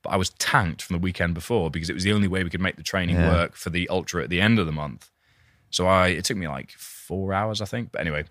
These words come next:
Speaker 1: six thousand eight hundred ninety meters to represent six thousand eight hundred ninety me-, uh, suicides in the U K and Republic of Ireland the year before.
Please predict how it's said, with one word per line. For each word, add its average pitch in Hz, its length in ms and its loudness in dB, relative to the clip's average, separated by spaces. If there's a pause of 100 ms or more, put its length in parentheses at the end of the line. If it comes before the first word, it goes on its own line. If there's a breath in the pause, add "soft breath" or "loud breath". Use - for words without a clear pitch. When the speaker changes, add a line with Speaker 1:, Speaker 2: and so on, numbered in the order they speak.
(100)
Speaker 1:
six 104 240 0
thousand 95 300 6
eight 76 60 0
hundred 85 160 -2
ninety 82 180 -2
meters 82 280 -4
to 90 60 -6
represent 85 480 -2
six - 200 -2
thousand 82 540 0
eight 82 140 -4
hundred 78 100 -8
ninety 80 280 -6
me-, 80 360 -8
uh, 80 180 -4 (520)
suicides 80 520 0
in 82 60 -2
the 85 60 -2
U 85 80 -4
K 82 180 0
and 78 100 -2
Republic 78 260 -8
of 76 80 -6
Ireland 78 500 -2
the 82 80 -12
year 80 120 -6
before. 87 500 0